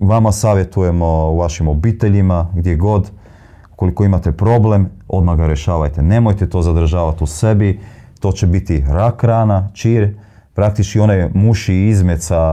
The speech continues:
jajašcima koje ona pusti u vas i to će se proširiti. I znate onaj izraz kad iz, e, muhe nastane slon.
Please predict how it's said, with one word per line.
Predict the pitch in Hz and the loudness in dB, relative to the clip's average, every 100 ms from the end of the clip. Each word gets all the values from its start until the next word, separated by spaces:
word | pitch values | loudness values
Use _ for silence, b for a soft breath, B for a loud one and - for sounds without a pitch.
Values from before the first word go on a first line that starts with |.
| 76 73 76 | 0 0 0
jajašcima | 78 90 104 101 - 82 80 | 0 0 0 0 -2 -4 -2
koje | 90 | -2
ona | 87 78 | -2 -2
pusti | 104 98 90 | -2 -2 -2
u | 80 76 | -2 -2
vas | 87 123 120 - - B B B | 0 0 0 -4 -20 B B B
i | - | -8
to | - | -4
će | 90 - | -4 -4
se | 80 | -4
proširiti. | - 71 - 82 67 65 - | -2 -4 -2 -2 -2 -4 -6
I | 82 80 82 78 71 B B B B | -2 0 2 0 -4 B B B B
znate | 98 98 | -4 0
onaj | 90 82 | 0 2
izraz | 101 101 90 - | 2 2 0 -4
kad | - 82 | -4 -2
iz, | 80 76 73 67 | 0 0 0 0
e, | 65 65 67 65 | -2 -2 -2 0
muhe | 69 123 131 104 85 - | 0 0 0 -2 -4 -4
nastane | 87 82 80 73 | -4 -2 -2 -2
slon. | - 76 65 | -2 -2 -2